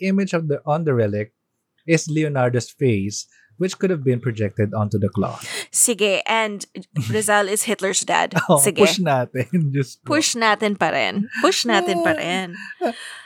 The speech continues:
Speaker 1: So, yun lang. Actually, yung ano, parang, a-, a-, ang kulit ng mga tao. <laughs>
Speaker 2: Mm-mm. Y-, big, I'm sorry. It's the one,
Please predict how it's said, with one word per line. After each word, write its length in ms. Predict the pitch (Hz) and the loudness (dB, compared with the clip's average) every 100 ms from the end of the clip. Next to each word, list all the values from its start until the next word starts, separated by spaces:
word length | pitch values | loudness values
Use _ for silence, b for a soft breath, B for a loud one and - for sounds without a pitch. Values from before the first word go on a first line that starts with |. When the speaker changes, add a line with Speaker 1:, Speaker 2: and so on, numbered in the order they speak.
| B B _ _ 339 294 294 247 208 - | B B _ _ -8 -8 -6 -6 -6 -10
Speaker 1:
So, 180 | - 240 | 0 0
yun 240 | 240 370 330 | 2 0 2
lang. 360 | 165 135 143 | 2 2 0
Actually, 600 | 170 202 - 185 160 170 185 | -2 -2 0 2 2 2 0
yung 160 | 190 | 0
ano, 380 | 165 139 131 147 - _ | 2 2 0 -4 -12 _
parang, 600 | 208 214 214 208 196 180 - _ _ _ _ - - _ - | 0 2 2 2 0 -2 -8 _ _ _ _ -20 -20 _ -4
a-, 160 | 190 - 214 | -4 0 2
a-, 280 | 233 202 202 | 2 0 -2
ang 40 | 196 | -2
kulit 280 | 254 233 220 | 0 -2 0
ng 120 | 233 | -2
mga 280 | 220 214 214 | 0 -2 -2
tao. 880 | 180 160 147 139 127 151 156 135 117 - | 0 0 0 -2 2 2 2 -2 -4 -4
<laughs> 300 | 147 254 269 | -4 -4 -2
Speaker 2:
Mm-mm. 460 | 240 - 202 190 190 B 622 - | 0 0 0 0 0 B 2 2
Y-, 140 | 330 330 | 0 2
big, 160 | 320 - - | 4 4 4
I'm 160 | 381 | 2
sorry. 440 | 359 - 370 403 359 | 2 0 0 -2 -4
It's 180 | 339 - | -4 0
the 120 | 349 | 0
one, 400 | 277 277 320 370 | 2 4 4 2